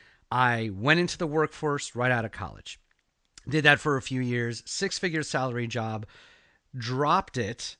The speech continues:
at thirty years old to sign with a record label and be a full-time musician 'cause my theory was no regrets in life.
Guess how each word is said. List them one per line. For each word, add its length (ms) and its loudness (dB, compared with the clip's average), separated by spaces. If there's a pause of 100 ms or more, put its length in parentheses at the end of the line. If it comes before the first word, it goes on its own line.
(120)
at 180 -4
thirty 360 -2
years 280 -2
old 300 -2
to 280 -6
sign 280 -2
with 120 -6
a 40 -8
record 320 -4
label 260 -6
and 140 -4
be 100 -6
a 60 -4
full-time 460 -6
musician 600 -6
'cause 160 -8
my 220 -8
theory 300 -10
was 200 -10
no 100 -6
regrets 500 -6
in 100 -12
life. 280 -18